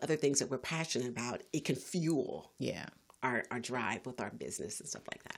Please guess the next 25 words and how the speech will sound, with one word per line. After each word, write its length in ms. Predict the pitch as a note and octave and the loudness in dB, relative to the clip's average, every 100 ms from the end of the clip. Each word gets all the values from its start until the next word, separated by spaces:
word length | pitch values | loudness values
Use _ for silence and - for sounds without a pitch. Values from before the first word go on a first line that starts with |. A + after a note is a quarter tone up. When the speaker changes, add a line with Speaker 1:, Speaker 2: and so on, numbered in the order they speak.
| - | 4
Speaker 2:
Yeah, 220 | D4+ G#3+ | 8 10
no, 240 | G3+ F3+ - | 10 8 10
absolutely. 800 | D3+ D3+ - C#3+ C3 B2+ A#2+ - | 8 8 4 6 6 6 0 4
Absolutely. 640 | D3 C3+ - A#2 E2 G1+ - | 6 6 2 0 0 -2 12
All 120 | B3 | 12
right. 180 | G3+ - | 12 12
So, 340 | - A3+ G#3 - - - | 12 12 12 10 -6 12
um, 440 | A#3 A3+ G#3+ G#3 - - - - - - - - - - - - - | 12 12 12 12 12 0 -14 -12 -12 -14 -14 -16 -20 -20 -20 -20 2
you've 280 | - A#3 D4 | 12 12 12
been 200 | C#4+ C#4 | 12 12
talking, 680 | C#4 A#3 A3 A3+ A3+ A3 G#3+ | 12 12 12 12 10 10 8
thank 340 | - G#3 A3 | 10 8 8
you, 120 | G#3 | 6
sharing 680 | G#3 - G#3+ G3 G3 G3 E3+ | 8 10 10 12 12 10 8
with 240 | E3+ F#3 F#3 | 8 8 10
us 380 | E3+ F3 - - | 10 8 2 0
about 440 | E3 F3 E3 D#3+ - _ - | 2 6 8 8 4 _ -8
how 240 | - G#3 | 6 6
coaching 600 | G#3 - G#3 G#3 G3 F#3 | 6 4 4 6 6 8
is 140 | E3+ D#3+ | 8 6
supporting, 800 | - - G3 F3+ F3 F3 E3+ E3 - | 0 2 8 10 12 10 8 6 0
supportive 600 | - F3+ - G#3 F#3+ F3+ | 2 2 6 8 10 10
of 120 | F3 D#3+ | 8 6
a 40 | |
solopreneur. 840 | D#3+ E3 E3 D#3+ - E3+ E3 D#3+ | 6 8 8 6 6 8 10 8